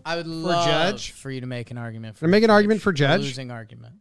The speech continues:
Speaker 2: 'Cause we, we a-, a-, agree it comes down to Judge and Rizzo, right? So you want hot wood.
Speaker 1: Yeah.
Speaker 2: Judge has a better line drive percentage.
Speaker 1: Wow.
Speaker 2: That's hitting it hard, right?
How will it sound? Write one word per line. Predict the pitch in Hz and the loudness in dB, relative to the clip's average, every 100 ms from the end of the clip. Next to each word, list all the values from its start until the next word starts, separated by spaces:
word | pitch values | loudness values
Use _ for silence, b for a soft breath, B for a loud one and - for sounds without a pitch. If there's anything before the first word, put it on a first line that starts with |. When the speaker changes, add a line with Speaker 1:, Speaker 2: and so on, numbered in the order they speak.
| _ | _
Speaker 2:
'Cause | 190 160 | -2 2
we, | 185 214 | 2 0
we | 208 247 240 233 | 0 0 2 0
a-, | 208 190 190 | -4 -4 -6
a-, | 220 214 214 220 | -4 -4 -4 -4
agree | 196 247 247 | -2 0 0
it | 220 | 0
comes | 185 190 160 | 2 2 2
down | 175 165 | 2 0
to | |
Judge | 147 139 147 139 | 0 2 2 2
and | 139 | 0
Rizzo, | 135 101 92 | -2 -4 -8
right? | 101 139 - _ _ _ _ _ _ _ _ _ _ _ _ _ _ _ _ | -6 -6 -6 _ _ _ _ _ _ _ _ _ _ _ _ _ _ _ _
So | - - 175 | -10 -2 2
you | 170 214 | 2 2
want | 262 208 | 2 2
hot | 220 170 | 2 2
wood. | 147 120 135 175 - _ | 0 0 -2 -4 -12 _
Speaker 1:
Yeah. | 110 | -4
Speaker 2:
Judge | 127 165 208 202 | 4 6 4 4
has | 214 175 | 2 2
a | 160 135 - | 2 0 -4
better | - 123 160 185 254 - | -12 2 4 4 2 -2
line | 143 139 147 156 190 202 | -2 2 4 4 4 2
drive | 139 151 139 151 165 - | 2 2 4 2 0 -2
percentage. | 190 160 - 117 104 135 185 - | -2 0 -2 -2 -4 -6 -6 -12
Speaker 1:
Wow. | 104 104 104 - _ | -12 -10 -12 -16 _
Speaker 2:
That's | 107 127 165 - | -2 -2 -2 -4
hitting | 127 143 127 | -4 -4 -4
it | 104 | -8
hard, | 107 104 139 160 _ _ | -6 -6 -6 -10 _ _
right? | 107 123 214 | -6 -4 -4